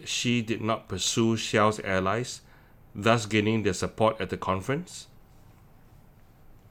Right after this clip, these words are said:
Xi and his protégés.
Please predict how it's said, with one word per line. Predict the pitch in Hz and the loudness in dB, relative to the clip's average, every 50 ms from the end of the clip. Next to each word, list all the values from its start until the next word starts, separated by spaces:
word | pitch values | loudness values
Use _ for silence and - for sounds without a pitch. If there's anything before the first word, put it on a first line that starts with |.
| - - - - - - - - - - - - - - - - - - - - - | -20 -20 -20 -20 -20 -20 -20 -20 -20 -20 -20 -20 -20 -20 -20 -20 -20 -20 -20 -16 -10
Xi | - - - - 135 131 135 139 - - | -6 -4 -2 0 2 2 0 0 -2 -2
and | 110 107 107 | 0 0 0
his | 101 92 | 0 -2
protégés. | - - - 101 92 104 98 92 92 98 90 85 80 - - - - | -4 -4 -4 -2 -2 -2 -2 -2 0 0 -2 -2 -4 -6 -10 -16 -18